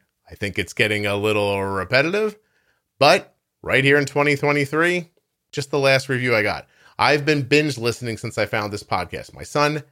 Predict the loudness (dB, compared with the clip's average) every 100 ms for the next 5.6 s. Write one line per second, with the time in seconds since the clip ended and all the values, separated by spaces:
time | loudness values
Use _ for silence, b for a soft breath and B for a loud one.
0 | _ -2 2 2 0 -2 0 0 2 0
1 | 2 0 0 0 -4 -6 b b -2 2
2 | 4 4 2 2 4 4 4 2 0 0
3 | -4 -2 0 0 0 -2 -4 -4 -10 -6
4 | -4 -4 -6 -8 -8 -6 -6 -4 -6 -8
5 | -8 -8 -10 -10 -16